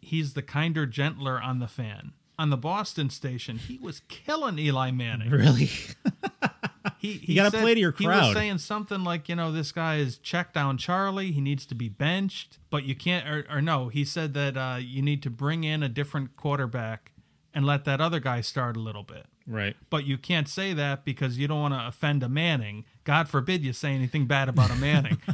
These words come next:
Speaker 2: <laughs>
Speaker 1: I couldn't believe it.
Speaker 2: I mean, his brother does do pretty good commercials. He is pretty good at that. Um,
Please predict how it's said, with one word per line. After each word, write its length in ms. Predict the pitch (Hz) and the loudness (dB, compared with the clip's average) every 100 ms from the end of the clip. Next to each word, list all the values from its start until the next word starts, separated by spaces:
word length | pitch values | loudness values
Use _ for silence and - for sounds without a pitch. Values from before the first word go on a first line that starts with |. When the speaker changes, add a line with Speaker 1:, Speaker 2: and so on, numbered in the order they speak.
| - | -4
Speaker 2:
<laughs> 220 | 151 - | -8 -4
Speaker 1:
I 100 | 226 | -4
couldn't 300 | 226 285 226 | 2 2 2
believe 360 | 220 254 320 285 | 0 0 -2 -4
it. 200 | 151 - _ _ | -6 -10 _ _
Speaker 2:
I 100 | - | 2
mean, 140 | 135 147 | 6 6
his 120 | 151 | 6
brother 280 | 151 175 165 | 2 2 4
does 240 | 147 139 131 - 120 | 2 0 -2 -14 -10
do 380 | 120 117 104 95 | -4 -2 -4 -6
pretty 160 | 107 107 | -4 -2
good 140 | 107 | -4
commercials. 520 | - 101 82 82 - - _ _ | -4 -8 -8 -10 -14 -18 _ _
He 140 | 127 113 | -8 -8
is 80 | 107 | -6
pretty 180 | 117 | -6
good 220 | 92 98 - | -4 -4 -4
at 140 | - - - - - | -8 -12 -20 -20 -10
that. 40 | 120 | -6
Um, 440 | 117 110 107 98 | -4 -4 -6 -8